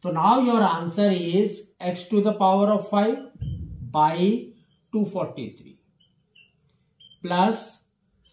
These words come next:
five by eighty-one, and here comes x,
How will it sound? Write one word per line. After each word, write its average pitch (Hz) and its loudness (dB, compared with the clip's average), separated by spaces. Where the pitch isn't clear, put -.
five 196 4
by 180 2
eighty-one, 180 -2
and 175 -4
here 185 2
comes 175 -6
x, - -18